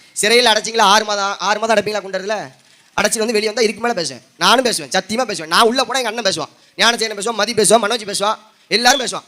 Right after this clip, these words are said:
"சுந்தர், ஏன் குண்டாசுல நீங்க அடைச்சிங்கன்னு?" கேட்பான். அதனால எங்களுக்கெல்லாம் ஒண்ணும் பிரச்சனை கிடையாது. நான் உள்ள போயிட்டு வந்து அதே நாம் தமிழர் கட்சி தான் பயணிக்க போறோம், அந்த திருட்டு பயில கிட்ட போற போறது கிடையாது.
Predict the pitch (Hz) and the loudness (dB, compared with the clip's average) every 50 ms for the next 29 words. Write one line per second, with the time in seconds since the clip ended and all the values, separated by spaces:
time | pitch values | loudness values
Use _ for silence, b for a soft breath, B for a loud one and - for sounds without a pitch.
0 | _ _ - 226 254 247 240 226 247 254 214 226 233 233 214 233 233 233 220 - | _ _ -12 -8 -6 -2 0 2 0 0 0 0 2 2 2 2 0 -2 -2 -2
1 | 185 - 185 196 208 196 165 - 120 - _ _ _ b b b 156 180 226 240 | -2 -4 -6 -6 -4 -4 -4 -4 -8 -12 _ _ _ b b b -4 -2 -2 -2
2 | 196 180 220 233 220 220 240 202 190 220 226 196 190 170 180 170 160 151 151 160 | -4 -4 -6 -6 -6 -4 -4 -4 -6 -6 -8 -8 -6 -6 -6 -4 -4 -4 -6 -6
3 | 175 170 175 185 175 180 165 170 214 196 170 180 202 185 170 170 165 165 170 160 | -10 -10 -10 -10 -8 -8 -4 0 2 2 2 2 -2 -4 -6 -8 -10 -12 -14 -16
4 | 160 165 170 160 160 160 147 165 170 175 156 - 180 165 180 165 170 165 156 160 | -14 -16 -14 -14 -14 -14 -14 -14 -14 -10 -10 -10 -8 -8 -6 -6 -6 -6 -6 -10
5 | 151 143 156 156 156 147 151 143 139 135 139 143 143 160 170 | -10 -6 -4 -4 -4 -4 -6 -8 -8 -8 -10 -10 -10 -12 -14